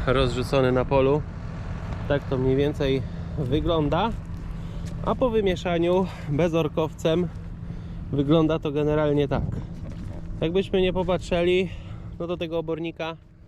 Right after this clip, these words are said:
praktycznie nie widać, e, już po wymieszaniu. E, gdzieś tam może sporadycznie, jeżeli było gdzieś więcej słomy rzuconej, no to rzeczywiście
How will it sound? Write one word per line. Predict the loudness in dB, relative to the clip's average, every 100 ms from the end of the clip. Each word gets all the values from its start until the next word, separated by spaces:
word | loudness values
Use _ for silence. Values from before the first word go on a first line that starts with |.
| -20 -16 -16 -12
praktycznie | -8 -8 -6 -10 -8 -6
nie | -6
widać, | -6 -4 -4 -4 -10 -14 -14 -14 -14 -12 -10 -10 -8 -10 -6
e, | -4
już | -4 -4
po | -6
wymieszaniu. | -4 -2 -2 -2 -2 0 0 -2 -6 -10 -10 -10 -8 -6
E, |
gdzieś | -2 -2 2
tam | 4 4
może | 4 2
sporadycznie, | 0 2 2 2 -2 0 0 0 0 2 2 2 0
jeżeli | 2 2 4
było | 4
gdzieś | 2 0
więcej | 0 2 0
słomy | 2 2 2 2
rzuconej, | 0 0 2 2
no | 0
to | 0
rzeczywiście | -2 -2 -2 -2 -2 0 2